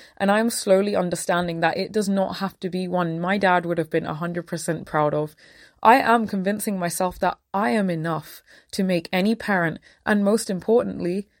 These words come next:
myself proud. My dad will never see what becomes of my life, and I have to live the rest of it knowing that he never knew the true me.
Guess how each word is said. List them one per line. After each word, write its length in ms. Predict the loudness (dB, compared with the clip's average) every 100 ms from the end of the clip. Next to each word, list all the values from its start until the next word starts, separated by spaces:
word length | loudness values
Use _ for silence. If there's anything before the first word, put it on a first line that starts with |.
| _
myself 720 | -2 0 0 0 0 0 -6 _
proud. 440 | -2 -2 -2 -8 _ _ _ _ _ _ _ _ _ _ _ _ _
My 180 | 2 4
dad 180 | 6 6
will 140 | 4
never 240 | 2 2 0
see 280 | -2 -4 0
what 220 | 0 -2
becomes 380 | -6 -4 -4 -4
of 100 | -2
my 140 | -2
life, 400 | -2 -2 -6 -12 -4
and 120 | 2
I 120 | 4
have 200 | 2 0
to 80 | -2
live 180 | -2 0
the 120 | -2
rest 260 | -2 -4 -4
of 100 | -2
it 140 | -2
knowing 500 | -2 0 0 0 -4 -8 -20 _
that 200 | -2 0
he 120 | 0
never 280 | 2 0 0
knew 280 | 0 -2
the 120 | -4 -8
true 260 | -4 -4
me. 340 | -4 -6 -6